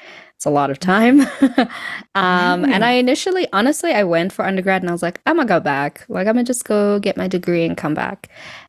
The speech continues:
Speaker 1: And then I got into a very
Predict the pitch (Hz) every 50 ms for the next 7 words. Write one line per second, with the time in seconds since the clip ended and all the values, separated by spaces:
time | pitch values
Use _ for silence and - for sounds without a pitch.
0 | _ _ - 202 214 220 233 240 240 240 240 240 240 240 233 - 208 214 208 -
1 | 208 208 208 214 208 - - 214 214 208 - 196 196 180 165 156 147 160 151 175
2 | 208 226 233 226 233 240 240 240 -